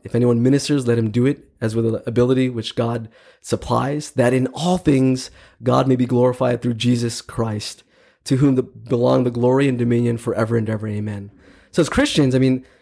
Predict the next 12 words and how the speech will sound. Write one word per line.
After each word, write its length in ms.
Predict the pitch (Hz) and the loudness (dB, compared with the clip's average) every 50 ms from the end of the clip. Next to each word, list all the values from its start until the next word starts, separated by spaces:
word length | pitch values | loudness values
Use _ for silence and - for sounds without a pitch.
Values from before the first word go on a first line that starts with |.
| _ _ | _ _
the, 100 | - 160 - | -8 -6 0
the 140 | - 143 139 | 0 0 2
use 240 | 147 185 254 254 | 2 2 2 2
of 100 | 247 202 | 2 2
our 100 | 196 165 | 2 2
spiritual 440 | - - - 175 165 165 160 156 135 | 0 0 2 2 2 2 2 -2 -4
gifts 400 | 113 110 120 131 143 - - - | -2 0 0 0 -2 -2 -4 -2
are 80 | 120 113 | -2 -2
a 60 | 113 | -2
form 360 | - - - 135 135 131 127 120 | -4 -2 0 0 2 2 2 0
of 120 | 110 - - - | -2 -4 -8 -12
exercising 800 | 104 107 - - 151 131 - 143 131 131 123 131 127 127 123 | -12 -10 -6 -4 -4 -2 0 2 2 2 2 2 0 0 0